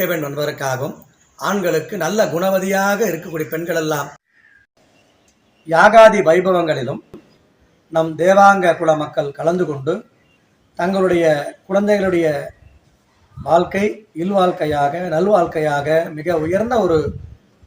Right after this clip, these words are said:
வாழ்க்கை வாழ வேண்டும் என்று பிரார்த்தித்து கொண்டு இந்த நிகழ்வுகளை எல்லாம் தனது சொந்த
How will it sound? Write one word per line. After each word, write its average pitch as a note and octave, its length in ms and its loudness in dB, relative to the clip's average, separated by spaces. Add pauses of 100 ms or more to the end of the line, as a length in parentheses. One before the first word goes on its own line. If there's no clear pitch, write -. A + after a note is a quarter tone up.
(180)
வாழ்க்கை F3 440 0 (720)
வாழ E3+ 320 6
வேண்டும் F3 340 0
என்று D#3 240 -2
பிரார்த்தித்து F3+ 580 -2
கொண்டு D3+ 320 -6 (760)
இந்த F#3+ 200 2 (500)
நிகழ்வுகளை G3+ 560 4
எல்லாம் E3+ 360 8 (1400)
தனது G3 300 6 (760)
சொந்த G3 340 0